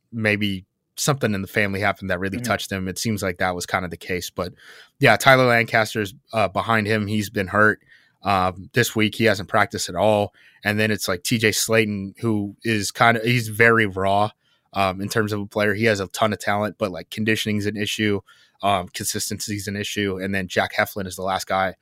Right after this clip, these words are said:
Speaker 1: on their fifty-three-man roster right now, and he's played seventeen snaps. And, uh, he might be their, uh, D-line number four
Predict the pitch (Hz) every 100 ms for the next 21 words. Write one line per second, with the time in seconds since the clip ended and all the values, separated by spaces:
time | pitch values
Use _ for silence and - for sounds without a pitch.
0 | _ _ - 107 98 113 104 - 101 95
1 | 90 90 92 - 95 92 101 95 92 92
2 | 98 92 107 101 - 104 95 _ _ -
3 | - - 113 113 107 95 101 78 - -
4 | - 104 90 87 - _ _ _ _ -
5 | 95 92 135 196 208 143 185 165 160 156
6 | 151 147 147 147 139 139 135 127 117 -
7 | 143 123 95 87